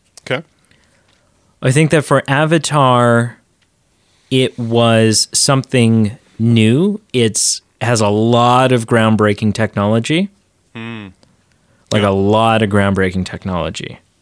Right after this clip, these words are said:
Speaker 1: Mm.
Speaker 2: Hmm. It has a lot of groundbreaking technology. Like, they invented, they invented cameras and shit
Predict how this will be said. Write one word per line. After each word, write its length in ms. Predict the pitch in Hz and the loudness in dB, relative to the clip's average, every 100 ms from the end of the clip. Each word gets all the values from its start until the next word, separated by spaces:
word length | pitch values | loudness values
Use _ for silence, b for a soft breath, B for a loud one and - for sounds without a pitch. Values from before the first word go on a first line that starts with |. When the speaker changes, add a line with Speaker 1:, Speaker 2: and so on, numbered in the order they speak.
| _ 143 | _ -12
Speaker 1:
Mm. 240 | 123 101 - _ _ _ _ _ _ _ _ _ _ _ _ _ _ _ _ _ _ _ _ _ _ _ _ _ _ _ _ _ _ _ _ _ _ _ _ _ _ _ - | -12 -12 -18 _ _ _ _ _ _ _ _ _ _ _ _ _ _ _ _ _ _ _ _ _ _ _ _ _ _ _ _ _ _ _ _ _ _ _ _ _ _ _ -6
Speaker 2:
Hmm. 460 | 123 113 104 95 87 - _ _ _ _ _ _ _ _ _ _ _ _ _ _ _ _ _ _ _ _ _ _ b b b b - | 0 2 2 0 -2 -10 _ _ _ _ _ _ _ _ _ _ _ _ _ _ _ _ _ _ _ _ _ _ b b b b -6
It 100 | 120 | 0
has 100 | 120 | 2
a 40 | |
lot 200 | 131 143 | 4 4
of 80 | 196 | 2
groundbreaking 500 | 180 175 156 143 139 | 2 2 2 2 2
technology. 440 | 131 120 113 113 127 | 0 0 0 0 0
Like, 160 | 120 | 0
they 180 | 127 135 | 0 2
invented, 760 | 127 120 120 127 123 120 110 - _ - _ _ | 2 2 2 0 2 0 -2 -10 _ -20 _ _
they 320 | 131 123 123 | -2 0 2
invented 600 | 117 120 113 143 139 110 | 2 2 2 0 0 -4
cameras 540 | - 110 113 127 90 - | -4 0 2 2 0 -2
and 140 | 92 | -4
shit 320 | - 85 - | -4 -6 -8